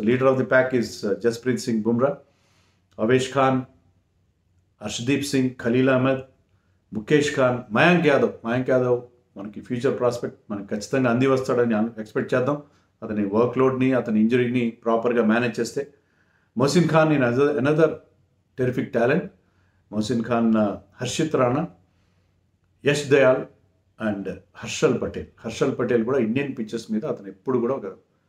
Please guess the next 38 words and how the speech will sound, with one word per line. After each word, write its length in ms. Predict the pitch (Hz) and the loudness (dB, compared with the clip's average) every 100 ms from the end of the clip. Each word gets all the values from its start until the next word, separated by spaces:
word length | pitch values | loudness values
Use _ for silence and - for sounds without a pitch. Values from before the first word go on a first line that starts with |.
| _ _ _ - | _ _ _ -4
చాలా, 160 | 113 113 | -2 0
చాలా 140 | 107 98 | -2 -4
ఇంపార్టెంట్ 400 | - 117 110 98 92 | -2 -2 -2 -4 -4
బౌలర్. 240 | 120 151 | -4 -4
అతను 180 | 107 113 113 | -6 -4 -2
కూడా 100 | 120 | -2
మనం 120 | 104 90 | -2 -4
ఇగ్నోర్ 220 | 107 104 - | -4 -4 -6
చేయలేం. 180 | 92 - _ _ _ _ - | -8 -12 _ _ _ _ -4
ఇందాక 240 | 131 156 147 | 2 4 4
చెప్పినట్టుగా 360 | 147 147 151 147 | 0 0 2 2
నేను 120 | 135 117 | 2 0
నటరాజన్, 540 | 117 127 127 123 131 123 - _ 113 | 0 2 2 2 0 -2 -10 _ -10
దీపక్ 320 | 110 127 123 | -4 -2 -2
చహార్, 300 | 127 117 117 113 _ _ | -2 0 0 -2 _ _
Shardul 360 | - 107 113 107 | -6 -4 -4 -6
Thakur 320 | 110 107 107 101 | -6 -6 -8 -10
we'll 160 | 101 101 | -12 -10
consider 280 | 101 - 110 | -10 -8 -10
చేయట్లేదు. 300 | 101 92 90 107 | -10 -14 -12 -8
నటరాజన్ 360 | 110 131 127 123 | -2 0 0 -2
already 240 | 117 131 131 117 | -2 0 -2 -2
థర్టీ 180 | 107 113 | -6 -8
త్రీ, 120 | 104 - _ _ _ _ _ _ 120 | -12 -20 _ _ _ _ _ _ -4
World 180 | 113 | -2
Cup 140 | 120 110 | -2 -2
టైంకి 220 | 117 110 107 | -2 -2 -4
థర్టీ 220 | 101 117 | -6 -4
ఫైవ్ 120 | 113 98 | -2 -2
అవుతాడు. 260 | 95 90 - _ | -4 -10 -16 _
So, 80 | 120 104 101 95 _ _ | -14 -14 -14 -20 _ _
వీళ్ళని 240 | 104 98 101 | -14 -14 -12
consider 300 | 101 101 113 | -12 -8 -6
చేయలేం. 220 | - 104 90 | -6 -6 -6
అందరిని 240 | 131 160 156 | -4 -2 -2
పెట్టలేం 260 | 131 143 127 | -2 -2 0
కదా 100 | 120 107 | 0 0
మనకి. 240 | 104 113 | -4 -4